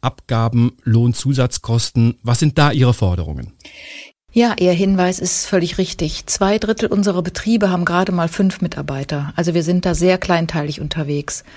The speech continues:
Speaker 2: Steuern und Abgaben sind inzwischen so hoch, dass sie eine echte Belastung für die kleinen, aber auch für die mittleren Betriebe sind. Deshalb sagen wir, dass die steuerliche Belastung für die Unternehmen auf fünfundzwanzig Prozent gesenkt werden muss.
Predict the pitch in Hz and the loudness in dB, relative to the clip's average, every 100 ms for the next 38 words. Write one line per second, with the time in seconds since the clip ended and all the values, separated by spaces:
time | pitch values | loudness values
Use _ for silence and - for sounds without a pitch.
0 | - - - - - - - 185 190 208 | -20 -20 -20 -20 -14 -8 0 4 4 2
1 | 202 - 170 - - 185 185 208 196 190 | 0 -2 -2 -4 -2 0 2 2 0 0
2 | - - 202 208 180 208 208 208 226 - | -2 -4 -2 0 2 2 2 2 0 -4
3 | - 196 - 190 190 202 - 196 180 175 | -4 -2 0 0 0 -2 -2 0 2 2
4 | 185 - 180 180 185 - 190 170 185 175 | 0 -2 -6 -4 -6 -2 0 0 0 0
5 | 170 160 - 185 196 190 175 147 160 - | 0 -2 -2 0 0 0 -2 -2 -6 -6
6 | 165 151 147 147 151 - - _ - - | -6 -4 -6 -6 -6 -10 -18 _ -20 -20
7 | - - - - - - 240 240 185 185 | -18 -20 -20 -20 -4 -2 2 0 2 2
8 | 196 214 220 214 202 196 - 202 202 185 | 2 0 0 0 -2 -4 -2 2 2 2
9 | 185 180 170 180 190 - 214 185 190 185 | 0 -2 0 -2 -2 -2 -2 0 0 0
10 | 190 175 180 196 180 - 214 214 - 180 | 0 0 0 0 -2 0 0 0 0 0
11 | 180 202 - - 175 - 170 - 175 180 | 0 -2 -6 -6 -4 -2 -2 -2 -2 0
12 | 185 - 208 208 214 214 233 - | 0 -2 -2 0 0 0 -2 -6